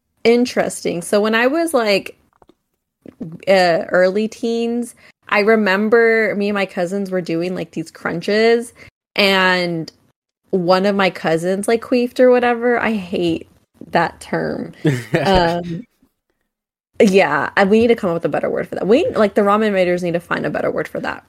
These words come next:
Speaker 2: Yeah,
Speaker 1: Um,
Speaker 2: it's not a, it's not a very, um, uh, not endearing. That's not the word I want. It's
Speaker 1: Mm.
Speaker 2: not a, it's not a pretty word.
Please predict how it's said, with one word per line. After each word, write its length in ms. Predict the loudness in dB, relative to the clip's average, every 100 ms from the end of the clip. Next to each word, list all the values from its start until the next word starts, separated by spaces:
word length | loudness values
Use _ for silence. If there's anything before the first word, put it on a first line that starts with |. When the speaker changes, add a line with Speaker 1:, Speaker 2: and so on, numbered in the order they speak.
| -6
Speaker 2:
Yeah, 200 | -4 -2
Speaker 1:
Um, 60 | -4
Speaker 2:
it's 140 | -2
not 160 | 2 2
a, 60 | 0
it's 140 | -2
not 140 | 0
a 60 | 0
very, 400 | -2 -4 -4 -8
um, 500 | -10 -10 -10 -12 -16 -20 _ _ -20 _ _ _ -14
uh, 160 | -12 -10 -4
not 240 | -2 -2
endearing. 420 | -4 -4 -6 -6
That's 160 | -6 -6
not 140 | -8
the 80 | -8
word 160 | -6 -6
I 40 |
want. 260 | -8 -8 0
It's 100 | 2
Speaker 1:
Mm. 40 |
Speaker 2:
not 140 | 2
a, 220 | 0 -4 -8 _ _ _ -12
it's 120 | -4
not 100 | -2
a 60 | -2
pretty 360 | -2 -4 -4
word. 500 | -6 -10 -10 -12 -14